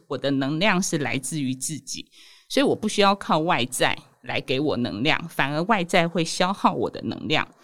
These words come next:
那可是我的婆婆呢，是个非常的 E type 的人，我就真的在她身上看到了她独处的时候是一件很不舒服的事情，她很喜欢一堆人围着她，她就很兴奋、很高兴。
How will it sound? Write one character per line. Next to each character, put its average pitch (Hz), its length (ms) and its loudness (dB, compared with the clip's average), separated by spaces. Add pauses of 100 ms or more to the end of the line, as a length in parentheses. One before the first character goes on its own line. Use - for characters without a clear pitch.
(400)
那 254 180 2
可 196 340 -2
是 - 320 4
我 143 180 4
的 135 120 0
婆 147 340 -4
婆 175 340 2
呢， 147 240 2
是 175 220 -2
个 156 100 0
非 233 320 4
常 151 280 0
的 156 120 2 (120)
E 190 260 -4 (100)
type - 400 0
的 - 180 -2
人， - 300 -2 (540)
我 160 160 2
就 302 100 4
真 277 160 6
的 254 140 6
在 196 100 2
她 196 220 0
身 180 220 0
上 165 240 2
看 160 260 -2
到 160 160 0
了 123 100 -2
她 175 220 -6
独 147 260 -6
处 - 280 -6
的 120 120 -4
时 131 200 0
候 151 180 -2
是 - 180 -4
一 147 80 -4
件 160 200 0
很 - 340 -4
不 170 160 -2
舒 156 220 -2
服 - 160 -10
的 - 120 -4
事 - 220 -4
情， - 240 -6 (380)
她 269 100 2
很 247 180 0
喜 160 280 0
欢 147 340 -2 (480)
一 240 100 -6
堆 208 180 2
人 147 200 2
围 131 160 0
着 139 160 -2
她， 156 340 -2
她 - 120 -8
就 269 120 2
很 233 240 -2
兴 170 300 2
奋、 170 240 0
很 151 160 -4
高 151 260 -2
兴。 170 360 -2